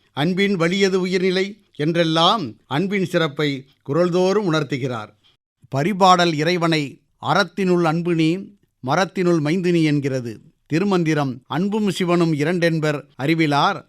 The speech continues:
அன்பே சிவமாவது ஆறும் அறிகிலார், அன்பே சிவமாவது ஆறும் அறிந்தபின் அன்பே சிவமாய் அமர்ந்திருந்தாரே" என்று அன்பே சிவம் என்பதை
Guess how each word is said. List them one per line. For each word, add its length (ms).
அன்பே 440
சிவமாவது 840
ஆறும் 400
அறிகிலார், 600
அன்பே 440
சிவமாவது 840
ஆறும் 400
அறிந்தபின் 600
அன்பே 460
சிவமாய் 500
அமர்ந்திருந்தாரே" 880
என்று 500
அன்பே 440
சிவம் 320
என்பதை 520